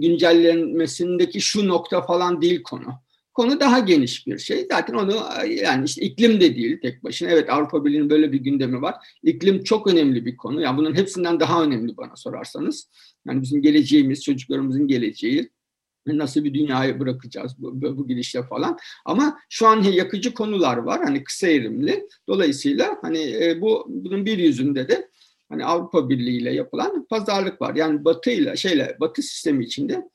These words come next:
Am-, Amerika ile, e, Avrupa Birliği'ni birbirinden ayrıştırmaya çalıştı öncelikle, e, diyebilirim.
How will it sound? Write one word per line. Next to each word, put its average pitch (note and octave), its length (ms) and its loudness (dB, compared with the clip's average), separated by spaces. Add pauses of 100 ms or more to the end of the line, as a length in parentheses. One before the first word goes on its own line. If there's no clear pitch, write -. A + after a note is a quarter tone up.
(420)
Am-, F#3 220 -4
Amerika A#3 480 0
ile, C#3+ 240 2 (500)
e, D3 280 2
Avrupa F#3+ 520 0
Birliği'ni D3 340 2
birbirinden F#3 360 0
ayrıştırmaya A3 600 -2
çalıştı C#3+ 420 -2
öncelikle, - 640 -10 (200)
e, - 240 -8
diyebilirim. C#3 540 -4